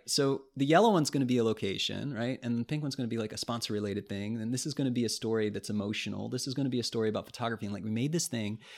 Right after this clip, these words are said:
and I put up all of these places on the wall. Like, I think I had, like, twenty countries or different locations.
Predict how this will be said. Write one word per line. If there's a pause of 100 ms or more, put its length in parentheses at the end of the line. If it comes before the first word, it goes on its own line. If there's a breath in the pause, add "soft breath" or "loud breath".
(260 loud breath)
and
I
put
up (240)
all
of
these
places
on
the
wall.
Like,
I
think
I
had,
like,
twenty
countries
or
different
locations.